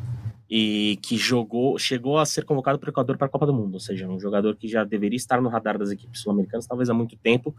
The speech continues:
e o Corinthians conseguiu aproveitar uma brecha e contratá-lo sem contrato, né, né, no fim do compromisso que ele tava com a,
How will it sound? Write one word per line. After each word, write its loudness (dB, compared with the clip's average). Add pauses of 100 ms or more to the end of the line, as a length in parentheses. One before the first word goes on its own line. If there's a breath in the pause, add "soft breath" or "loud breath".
(360 loud breath)
e -6
o -10
Corinthians 2
conseguiu -2
aproveitar -2
uma 0
brecha 0
e -2
contratá-lo 0
sem 0
contrato, 0 (160)
né, 2 (460)
né, 0
no 2
fim -4 (220)
do -20
compromisso 0
que -4
ele -2
tava 2
com -4
a, 4